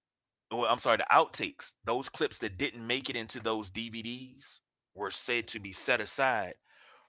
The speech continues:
for Daniel Snyder to, uh, look at for his own enjoyment. And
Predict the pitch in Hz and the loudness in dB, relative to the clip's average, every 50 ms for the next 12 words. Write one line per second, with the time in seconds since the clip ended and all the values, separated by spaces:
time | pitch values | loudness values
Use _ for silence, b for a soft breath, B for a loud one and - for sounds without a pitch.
0 | b b - - 120 113 104 98 95 90 85 87 92 _ _ _ _ _ _ _ | b b -4 0 0 2 2 0 -2 -2 -4 -8 -12 _ _ _ _ _ _ _
1 | _ _ _ _ _ _ _ _ _ _ 98 95 110 120 123 117 110 110 107 - | _ _ _ _ _ _ _ _ _ _ -10 -4 0 2 2 2 0 -2 -6 -4
2 | - 131 127 120 117 110 107 101 - - 117 110 104 104 98 95 95 92 82 - | -2 2 2 2 2 2 0 -4 -4 -4 -4 -4 -4 -6 -8 -10 -12 -14 -16 -18
3 | _ - - 104 104 98 95 95 92 92 90 90 87 - - - _ _ _ _ | _ 0 2 4 4 4 2 0 -2 -4 -8 -10 -12 -14 -16 -20 _ _ _ _
4 | _ _ _ _ _ - 101 110 127 127 - 113 101 92 - - _ _ _ _ | _ _ _ _ _ -14 -6 -4 -4 -2 0 0 -2 -2 -2 -8 _ _ _ _
5 | _ - - 113 107 98 - 110 107 104 95 87 87 90 90 107 131 127 113 92 | _ -8 -4 -2 -2 0 2 2 0 0 -2 -6 -10 -8 -6 -4 -2 -2 -2 -4
6 | 82 - _ _ _ _ _ _ _ _ _ _ _ _ _ _ _ _ _ _ | -6 -12 _ _ _ _ _ _ _ _ _ _ _ _ _ _ _ _ _ _
7 | _ _ _ _ _ _ _ _ _ - 92 104 107 107 101 101 101 98 95 92 | _ _ _ _ _ _ _ _ _ -2 0 2 2 2 0 0 -2 -4 -6 -10